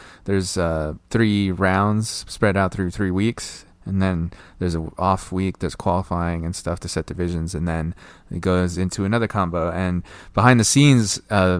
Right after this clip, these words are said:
I'm sure it's really interesting to see if we could kinda be a fly on the wall during the decision process on deciding, like, "Oh, this next season, guys, I really wanna do Super Formula," or whatever, which is the one that's going on right now.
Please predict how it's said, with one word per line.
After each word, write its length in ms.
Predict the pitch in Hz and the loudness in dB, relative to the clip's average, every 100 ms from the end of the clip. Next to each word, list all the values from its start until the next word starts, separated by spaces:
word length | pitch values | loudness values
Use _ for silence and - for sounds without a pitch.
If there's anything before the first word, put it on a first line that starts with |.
| 85 | -2
I'm 140 | 98 | -4
sure 200 | 95 139 | 0 4
it's 160 | 104 87 | 4 4
really 480 | 104 120 110 98 95 | 0 4 4 4 2
interesting 440 | 104 104 95 90 | -2 -4 -4 -4
to 100 | 90 | -4
see 300 | - - 98 | -6 -4 -4
if 340 | 90 64 101 107 | -4 -6 -4 -2
we 80 | |
could 180 | 98 95 | 0 0
kinda 200 | 120 104 | 2 2
be 120 | 98 | 4
a 60 | 104 | 2
fly 300 | - 107 104 | 4 4 4
on 80 | 98 | 4
the 60 | |
wall 280 | 92 92 90 | 4 4 2
during 400 | 90 101 92 90 | 0 0 0 0
the 220 | 87 87 | 0 -2
decision 440 | 87 - - 98 92 | -4 -4 -2 0 0
process 520 | 98 87 - 90 - | 2 0 0 -2 -2
on 240 | 82 85 - - - - | -2 -2 -6 -16 -20 -10
deciding, 420 | - - 98 95 92 | -2 4 6 6 4
like, 160 | 92 | 6
"Oh, 360 | 120 107 85 82 - 98 | 8 8 6 0 -8 -8
this 180 | 98 | -4
next 240 | 113 101 - | -2 -2 0
season, 300 | 110 92 95 | 2 2 4
guys, 320 | 98 95 92 | 6 4 4
I 20 | |
really 260 | 95 101 98 | 4 4 4
wanna 200 | 98 95 | 4 2
do 120 | 95 | 0
Super 300 | - 104 95 | -2 -4 -6
Formula," 540 | - 104 98 95 90 76 | 0 2 4 2 0 -2
or 140 | - | -4
whatever, 320 | 87 90 87 | -2 0 2
which 180 | 98 101 | 4 4
is 80 | 98 | 2
the 80 | 98 | 2
one 120 | 95 | 2
that's 120 | 87 | 2
going 200 | 107 92 | 0 2
on 100 | 90 | 2
right 160 | 85 80 | 0 0
now. 400 | 92 90 87 | 0 0 0